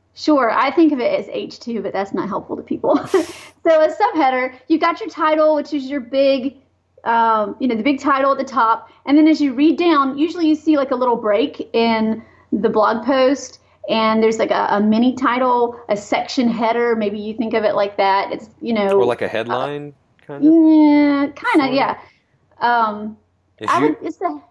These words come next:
Speaker 1: it's a header, you
Speaker 2: it's,
Speaker 1: know?
Speaker 2: it's usually, like, a different font or bolder font or something like that?
Speaker 1: Yes,
Speaker 2: Yeah.
Speaker 1: yes, exactly. So it's a bolder font. It's slightly larger. So when I say H two, that's computer speak for the header size. Um, it means it's,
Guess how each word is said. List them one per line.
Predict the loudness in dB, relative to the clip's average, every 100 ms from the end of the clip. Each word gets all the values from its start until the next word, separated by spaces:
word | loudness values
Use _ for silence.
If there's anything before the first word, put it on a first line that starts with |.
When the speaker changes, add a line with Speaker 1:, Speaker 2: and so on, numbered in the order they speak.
| -18
Speaker 1:
it's | -8
a | -4
header, | -4 -6 -12 -16 -6
you | 0
Speaker 2:
it's, | 0
Speaker 1:
know? | -2 -8
Speaker 2:
it's | -14 -8
usually, | -8 -6 -6 -6 -8 -8
like, | -8 -8
a | -6
different | -6 -6 -10
font | -4 -4 -4 -6
or | -6 -6
bolder | -4 -4 -4 -4 -8
font | -4 -6 -6
or | -10
something | -10 -10 -12
like | -12 -6
that? | -2
Speaker 1:
Yes, | -2 -4 _ _
Speaker 2:
Yeah. | -4
Speaker 1:
yes, | -4 -4
exactly. | -8 -6 -6 -8 -14 -10
So | -4
it's | -2
a | -2
bolder | 0 0 -2
font. | 0 0 0 -2
It's | -8
slightly | -6 -4 -2 -2
larger. | 0 -2 -4
So | -2 0
when | 2
I | 0
say | 0
H | 0 -2 -4
two, | -4 0 2 2
that's | 2 -2 -8 -8
computer | -6 -4 -2 -2
speak | -4 0 0 0 -18 _ _ _ 0
for | 2 4 4 2 -2 -6
the | -4
header | -2 0 0 -2
size. | -2 2 2 2 2 -2 -4 _ _ _ _ -4
Um, | 0 2 0 -2 -4
it | -2
means | 0 0 0
it's, | -4